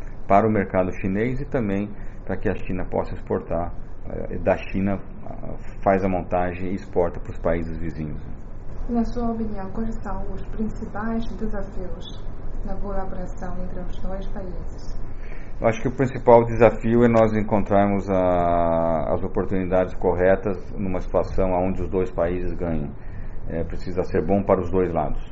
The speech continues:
Speaker 1: É, tem que ser win-win. Não pode só um lado ganhar e o outro perde. Precisa ter um equilíbrio. Eu acho que, eh, eu acho que já existe isso. Precisamos manter essa relação,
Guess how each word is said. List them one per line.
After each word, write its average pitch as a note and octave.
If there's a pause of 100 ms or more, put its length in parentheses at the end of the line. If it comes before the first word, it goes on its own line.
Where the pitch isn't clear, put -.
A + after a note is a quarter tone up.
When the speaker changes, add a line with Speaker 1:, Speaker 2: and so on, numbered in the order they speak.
(580)
Speaker 1:
É, D#2
tem E2+
que -
ser F#2
win-win. F#2 (160)
Não E2
pode G2 (100)
só G2
um F2+
lado E2+
ganhar F2 (300)
e F2
o E2+
outro E2+
perde. D2+
Precisa -
ter F#2
um F#2
equilíbrio. E2 (380)
Eu E2
acho E2
que, E2+
eh, D#2
eu D#2+
acho E2+
que -
já G2
existe G2
isso. F2+
Precisamos F2+
manter G2+ (460)
essa E2+
relação, F2